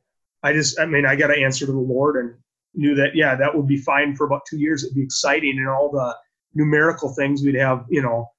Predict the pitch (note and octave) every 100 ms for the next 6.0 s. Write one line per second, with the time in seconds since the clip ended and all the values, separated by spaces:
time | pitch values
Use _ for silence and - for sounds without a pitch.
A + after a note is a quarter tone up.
0 | _ - - B1+ B1+ - - - - -
1 | D3+ C#3+ D#3 C#3+ - D3+ C#3+ D3+ C#3 C#3
2 | B2+ A#2+ A#2 D3+ C#3+ C3+ C3+ A#2 B2+ A#2+
3 | - D3 A#2+ A#2+ B2+ C#3 C3+ B2 B2 C3
4 | C#3+ - - - - _ D#3 B2+ A#2+ A#2+
5 | _ _ _ _ - C3+ F#3 D#3+ D3